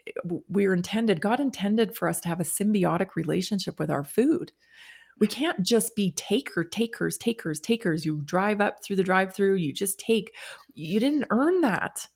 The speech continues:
Speaker 1: You didn't earn that. This, we have to go back to a more of a symbiotic relationship where we're taking care of the earth and the earth takes care of us.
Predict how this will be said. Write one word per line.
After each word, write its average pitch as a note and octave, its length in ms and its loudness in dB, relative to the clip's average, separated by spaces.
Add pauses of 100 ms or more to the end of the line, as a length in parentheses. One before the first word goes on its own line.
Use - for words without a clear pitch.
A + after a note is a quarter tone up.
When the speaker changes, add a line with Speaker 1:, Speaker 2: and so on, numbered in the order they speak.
(760)
Speaker 1:
You G3+ 80 4
didn't C4 260 2
earn A#3+ 300 2
that. - 440 -6 (200)
This, - 240 0
we F#3+ 220 2
have C4 160 2
to D4 80 -4
go B3+ 180 4
back E3+ 560 -2
to - 180 0
a E3 40 2
more E3+ 260 2
of E3+ 80 0
a - 20 0
symbiotic F3+ 680 0
relationship D#3+ 600 -2
where E3 100 0
we're F#3 300 2 (220)
taking F#3+ 340 2
care F3+ 260 4
of E3+ 60 4
the E3 160 -2
earth F#3 280 2 (300)
and D#3 120 0
the - 180 -4
earth F3+ 340 2
takes - 260 -4
care D#3 220 0
of D#3 120 -4
us. - 400 -6